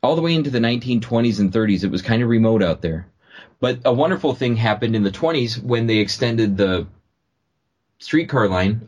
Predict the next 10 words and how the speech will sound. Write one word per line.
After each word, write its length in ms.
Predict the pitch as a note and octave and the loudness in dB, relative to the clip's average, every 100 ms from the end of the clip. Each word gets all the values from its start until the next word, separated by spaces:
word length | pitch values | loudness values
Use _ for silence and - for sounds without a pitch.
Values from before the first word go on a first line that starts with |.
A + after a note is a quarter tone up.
| - | -4
up 160 | G#2+ | 0
Ames 520 | B2 A#2 G#2 A#2+ - - _ _ _ _ _ _ _ - | 0 2 0 -2 -6 -16 _ _ _ _ _ _ _ -10
to 80 | A2+ | -4
forty-second 720 | B2 A#2 G2+ A#2+ G#2 G#2 G#2+ | 0 0 0 -2 -2 -4 -2
and 100 | G#2+ | 0
then 80 | G#2+ | 2
up 160 | - | 0
forty-second 600 | - A2+ G#2+ A2 A2 - | -2 -2 0 -2 -4 -6
to 100 | - | -4
Grand. 400 | G2 G#2 F#2+ F#2+ | 0 0 0 -4